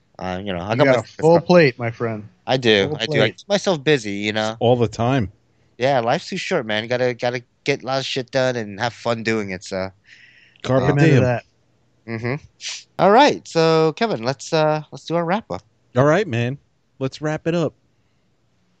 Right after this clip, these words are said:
Speaker 3: I feel like I wanna play that song. Wrap it up all the time. Anyways, um, <laughs> I was on Podbean and I saw that Gear and Neatersphere started following us.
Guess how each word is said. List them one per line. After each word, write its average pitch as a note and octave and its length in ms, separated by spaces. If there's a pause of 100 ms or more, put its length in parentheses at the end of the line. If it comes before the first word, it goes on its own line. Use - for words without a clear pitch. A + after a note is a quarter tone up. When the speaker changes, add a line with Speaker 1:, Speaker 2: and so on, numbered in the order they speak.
(120)
Speaker 3:
I A2+ 60
feel C3 160
like B2 120
I C3 40
wanna B2+ 120
play B2+ 200
that B2 180
song. A2+ 320 (320)
Wrap A2+ 240
it B2 80
up G#2+ 220
all A2+ 200
the G2+ 80
time. G#2 220 (560)
Anyways, C3 480 (200)
um, C#3 360 (280)
<laughs> - 300
I C3+ 60
was D3 140
on F3+ 120
Podbean F#3 600
and B2+ 480
I G#2+ 120
saw C#3 320
that A2 300 (600)
Gear E3+ 320
and C#3 480 (1300)
Neatersphere G3 920 (840)
started A#2+ 280
following G2+ 340
us. D#2+ 220